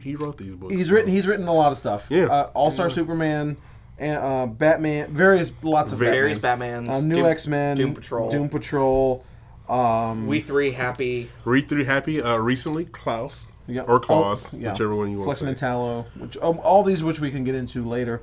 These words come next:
Speaker 1: Word.
Speaker 2: Um, Grant Morrison is one of those, um, <laughs> well-respected figures in comics, uh, writers in comics, but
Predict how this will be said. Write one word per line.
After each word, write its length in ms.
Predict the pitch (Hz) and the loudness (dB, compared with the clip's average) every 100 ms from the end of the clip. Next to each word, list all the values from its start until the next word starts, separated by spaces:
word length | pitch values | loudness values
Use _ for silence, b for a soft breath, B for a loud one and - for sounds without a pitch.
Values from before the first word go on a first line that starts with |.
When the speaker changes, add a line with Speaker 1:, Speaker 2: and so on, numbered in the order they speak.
| B 104 | B -8
Speaker 1:
Word. 320 | 104 92 - | -6 -4 0
Speaker 2:
Um, 520 | 151 151 156 - 156 | 2 2 0 -6 -6
Grant 240 | 156 247 | 0 0
Morrison 680 | 214 202 196 190 170 160 160 - - - - - - - - | 2 2 2 0 -2 -2 -4 -12 -20 -20 -20 -20 -20 -20 -6
is 520 | 151 151 147 139 123 - b b b b b - | 0 2 2 0 -4 -12 b b b b b -8
one 260 | 147 180 | -2 0
of 100 | 208 | 2
those, 640 | 165 160 156 151 139 - - - | 8 8 8 2 -2 -4 -6 -2
um, 340 | 160 147 147 147 | 2 4 4 2
<laughs> 1000 | - - - - - - - - - - | -2 -8 -18 -20 -10 -10 -10 -16 -20 -4
well-respected 880 | 160 202 240 220 196 185 185 151 - | 2 4 4 4 4 4 0 -2 -8
figures 500 | - - 160 147 147 | -10 -2 0 0 -2
in 120 | 131 | -2
comics, 360 | 143 135 135 139 | -2 -2 -2 -4
uh, 260 | 123 131 123 | -2 -2 0
writers 420 | 127 123 123 117 | 0 0 -2 -6
in 60 | |
comics, 380 | 110 117 110 107 | -6 -6 -6 -8
but 300 | 120 147 - | -2 -2 -2